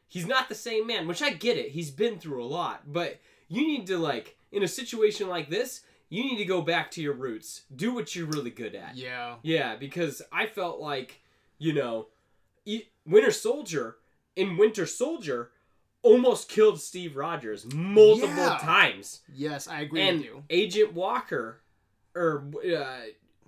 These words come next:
Speaker 1: Walker is not Steve Rogers.
Speaker 2: Yeah, they have built him
Speaker 1: Yeah.
Speaker 2: up that he's a great soldier, but
Speaker 1: Yeah.
Speaker 2: come on, I mean, this is the fucking Winter Soldier <laughs>
Speaker 1: Yes.
Speaker 2: you're going up against.
Speaker 1: Mm-hmm.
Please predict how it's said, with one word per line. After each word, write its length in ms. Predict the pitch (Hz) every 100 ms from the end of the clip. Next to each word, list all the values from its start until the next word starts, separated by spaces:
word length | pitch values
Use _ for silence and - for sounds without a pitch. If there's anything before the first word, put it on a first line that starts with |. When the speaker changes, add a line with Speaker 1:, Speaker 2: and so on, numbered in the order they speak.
| _
Speaker 1:
Walker 680 | 185 175 226 226 147 123 - -
is 240 | 170 135
not 760 | 151 175 185 185 - - - - _ _ _ _ _
Steve 360 | - 185 165
Rogers. 500 | 135 160 196 160 -
Speaker 2:
Yeah, 180 | 160 160
they 180 | 151 240
have 240 | 247 196
built 180 | 156 202
him 60 | 175
Speaker 1:
Yeah. 80 | 175
Speaker 2:
up 100 | 180
that 80 | 151
he's 140 | 147
a 40 | 127
great 420 | 113 180 180 -
soldier, 460 | - 175 175 160
but 100 | 170
Speaker 1:
Yeah. 180 | 175 226
Speaker 2:
come 100 | 233
on, 80 | 214
I 20 |
mean, 120 | 190 220
this 160 | 277
is 120 | 269
the 100 | 175
fucking 560 | - 208 202 190 180 160 _ -
Winter 440 | - 180 330 262 180
Soldier 520 | - 156 160 151 226
<laughs> 40 |
Speaker 1:
Yes. 120 | 175 208
Speaker 2:
you're 100 | 190
going 260 | 185 180
up 140 | 165 160
against. 420 | 156 160 147 175
Speaker 1:
Mm-hmm. 120 | 180